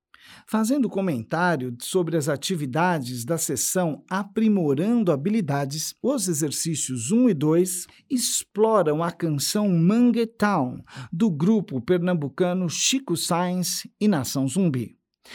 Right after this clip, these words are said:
Trata-se de uma manifestação peculiar de identidade e de pertencimento cultural, na medida em que o enunciador se mostra apegado a um ambiente não idealizado, descrito com atributos relacionados à sujeira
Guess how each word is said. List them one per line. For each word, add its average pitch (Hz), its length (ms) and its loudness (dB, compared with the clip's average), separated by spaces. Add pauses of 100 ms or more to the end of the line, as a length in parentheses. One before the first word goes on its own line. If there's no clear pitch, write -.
(220)
Trata-se 262 480 0
de 180 120 -2
uma 196 160 0
manifestação 175 760 -2
peculiar 202 1000 2
de 135 180 -4
identidade 180 960 -2
e 208 80 0
de 190 160 -2
pertencimento 240 800 0
cultural, 208 540 0 (320)
na 190 180 2
medida 170 640 0
em 220 100 2
que 180 140 -2
o 175 80 4
enunciador 170 640 0
se 180 160 -4
mostra 170 540 -4
apegado 180 960 0
a 160 60 -2
um 196 180 0
ambiente 196 600 0
não 208 300 2
idealizado, 240 720 2 (320)
descrito 165 840 -4
com 185 240 -4
atributos 160 920 -4
relacionados 156 920 -2
à 120 80 -4
sujeira 196 880 -2